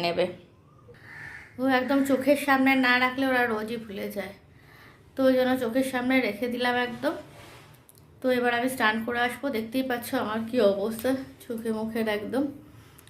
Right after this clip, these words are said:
তো পাইপের লোকটা তো আসেনি, দেখি কখন আসবে জানি না। তো চলো আমি স্নান টান সেরে নিই। যা জল উঠেছে দেখলাম তো মোটামুটি অর্ধেক হয়ে আছে ট্যাঙ্কিটা, তো অল্প একটুখানি জল দিয়ে মোটামুটি স্নান করে নিই, কারণ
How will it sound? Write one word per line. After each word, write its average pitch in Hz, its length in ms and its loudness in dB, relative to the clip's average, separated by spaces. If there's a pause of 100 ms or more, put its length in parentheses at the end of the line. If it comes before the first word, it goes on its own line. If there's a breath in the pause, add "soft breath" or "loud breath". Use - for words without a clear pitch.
(380 loud breath)
তো 220 100 -10
পাইপের 220 480 0
লোকটা 226 240 -2
তো 233 120 -4
আসেনি, 233 600 0 (120)
দেখি 208 340 -6
কখন 202 240 -2
আসবে 208 360 -4
জানি 196 300 -2
না। 226 120 -2 (880 loud breath)
তো 269 80 -6
চলো 262 260 2
আমি 240 180 0
স্নান 220 380 -4
টান 233 160 -2 (100)
সেরে 214 340 -2
নিই। 202 100 -4 (1160 loud breath)
যা 269 160 6
জল 262 300 2
উঠেছে 269 260 0
দেখলাম 254 580 -2
তো 277 80 0 (220)
মোটামুটি 240 420 -4 (140)
অর্ধেক 214 320 2 (100)
হয়ে 220 160 4
আছে 214 300 0 (100)
ট্যাঙ্কিটা, 226 460 -4 (880 loud breath)
তো - 60 -6 (120)
অল্প 233 180 0
একটুখানি 254 480 -2
জল 226 280 2
দিয়ে 233 120 0
মোটামুটি 220 320 -2
স্নান 202 320 -6
করে 226 120 -4
নিই, 226 100 -2
কারণ 214 200 0